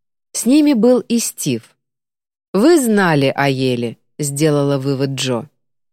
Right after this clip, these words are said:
«Разумеется», Молли пожала плечами. «Мэтт привозит ель в кафе каждый год, и он предупредил нас об этом в прошлый вторник. Мы решили устроить тебе сюрприз».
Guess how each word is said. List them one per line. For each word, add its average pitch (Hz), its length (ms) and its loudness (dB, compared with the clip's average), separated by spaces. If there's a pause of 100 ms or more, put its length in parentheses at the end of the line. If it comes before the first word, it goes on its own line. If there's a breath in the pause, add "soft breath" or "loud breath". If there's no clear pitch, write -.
(100)
«Разумеется», 214 1040 2 (380)
Молли 165 320 2
пожала 156 480 -2
плечами. 127 640 -4 (580)
«Мэтт 262 300 2
привозит 262 500 2
ель 254 260 2
в - 80 -12
кафе 240 360 0
каждый 220 440 0
год, 151 360 0 (440)
и 208 120 2
он 226 160 2
предупредил 202 680 2
нас 180 240 0
об 160 160 -2
этом 131 240 0
в - 140 -14
прошлый 254 400 2
вторник. 123 560 -2 (360)
Мы 294 140 4
решили 285 360 4
устроить 262 460 2
тебе 247 260 0
сюрприз». 190 680 -2